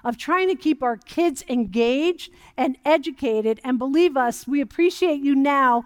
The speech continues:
more than ever. But right now, parents, you've got that double duty. You're teaching your kids,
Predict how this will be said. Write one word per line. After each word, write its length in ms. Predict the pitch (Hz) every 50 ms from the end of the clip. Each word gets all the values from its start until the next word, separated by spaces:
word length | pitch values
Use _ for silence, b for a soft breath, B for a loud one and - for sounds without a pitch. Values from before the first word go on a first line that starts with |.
| - _ -
more 540 | 247 254 262 285 311 320 320 339 359 370 370 -
than 160 | 269 262 240
ever. 380 | 254 262 254 190 196 - - - _ _ _ _ _ _ b b b b b b b b b b b b b
But 160 | 269 262 247
right 200 | 302 370 415 370
now, 220 | 359 330 302 285
parents, 560 | 285 285 - - 339 320 302 302 277 - - 254
you've 300 | 269 311 466 - - -
got 240 | 302 285 269 -
that 200 | 269 254 240 -
double 240 | - 262 262 233 269
duty. 460 | 214 202 294 294 440 453 381 - - - -
You're 120 | 220 226
teaching 540 | - - - - 254 247 240 - 330 330 339
your 100 | 359 349
kids, 460 | _ - 277 226 226 233 240 -